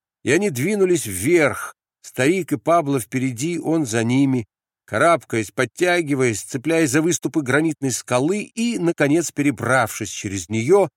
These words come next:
они очутились на зелёной прогалине среди леса.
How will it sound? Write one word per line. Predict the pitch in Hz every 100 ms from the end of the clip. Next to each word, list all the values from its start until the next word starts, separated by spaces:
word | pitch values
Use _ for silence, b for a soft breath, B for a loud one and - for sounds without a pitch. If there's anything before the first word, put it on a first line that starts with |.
| _ _ _
они | 113 107
очутились | 98 - 104 - 180 170 147
на | - 110
зелёной | 104 151 190 175 165
прогалине | 113 107 87 110 127 127 123
среди | 117 - 92 87 98
леса. | 104 90 87 80 - -